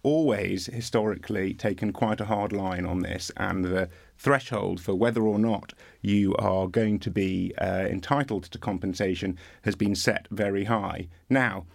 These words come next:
with that background, this case was particularly interesting and doesn't work that well on a podcast, but if people can just, eh, try and imagine what I'm describing now, imagine a graph when you've got an x-axis and a y-axis,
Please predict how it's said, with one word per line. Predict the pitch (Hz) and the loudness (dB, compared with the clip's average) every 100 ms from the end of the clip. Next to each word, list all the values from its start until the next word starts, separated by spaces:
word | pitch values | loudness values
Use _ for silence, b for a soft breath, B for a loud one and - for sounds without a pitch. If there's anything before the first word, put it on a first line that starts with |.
| b b b | b b b
with | 107 107 | 0 2
that | 165 - | 2 2
background, | 139 - 110 101 98 101 - b b - | 0 0 -2 0 0 -2 -6 b b -2
this | 110 143 - - - - | 0 0 -2 -12 -14 -4
case | - 113 104 - | 0 0 -2 -6
was | - 107 101 95 - - | -2 0 0 -2 -8 -10
particularly | - - - 101 117 | -6 -4 -2 0 2
interesting | 113 - 85 - 87 98 - - | 0 -4 -8 -8 -6 -8 -6 -2
and | 104 104 98 | 0 0 0
doesn't | - 139 120 | 2 2 4
work | 123 107 | 4 2
that | 123 - | 0 0
well | 104 123 110 110 | 2 2 2 0
on | 104 110 | 0 0
a | 110 110 - | 2 0 0
podcast, | 139 139 - 95 - | 0 0 -4 -4 -4
but | 104 | -6
if | 98 | -2
people | - 123 110 | -2 -2 0
can | 113 | 0
just, | 107 107 - b b b b b | 2 0 -4 b b b b b
eh, | - 117 | -2 0
try | - 127 | 2 2
and | 120 | 4
imagine | 117 120 117 107 101 | 2 2 0 -2 0
what | 104 107 | -2 0
I'm | 107 | 0
describing | 104 - 123 127 120 95 | 0 -2 0 2 0 -2
now, | 92 92 | -2 0
imagine | 101 131 123 104 | 2 2 2 0
a | |
graph | 92 123 104 - - - b b | 0 0 0 -4 -16 -20 b b
when | - 107 | -2 -2
you've | 92 | 2
got | 107 - - - | 0 -2 -6 -2
an | 110 | 0
x-axis | 117 - 113 - 113 107 | 0 -2 -2 0 -2 0
and | 107 | 0
a | |
y-axis, | 101 113 117 101 90 - 90 - | 2 2 0 -2 -4 -6 -6 -6